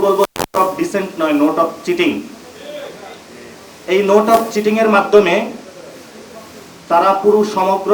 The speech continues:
বাংলাদেশের আঠারো কোটি মানুষের সাথে প্রতারণা করতে চেয়েছিল, কিন্তু সেই প্রতারণাটা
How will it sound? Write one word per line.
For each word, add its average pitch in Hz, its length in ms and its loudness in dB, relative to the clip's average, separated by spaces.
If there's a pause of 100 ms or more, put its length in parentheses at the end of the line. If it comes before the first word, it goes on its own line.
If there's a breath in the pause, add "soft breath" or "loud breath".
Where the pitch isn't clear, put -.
(180)
বাংলাদেশের 175 500 0
আঠারো 180 260 -2
কোটি 180 160 0
মানুষের 170 440 -4
সাথে 170 220 -6
প্রতারণা 151 440 -2
করতে 139 280 -6
চেয়েছিল, 113 400 -4 (1900)
কিন্তু 147 260 -2 (100)
সেই 180 220 0
প্রতারণাটা 170 560 -2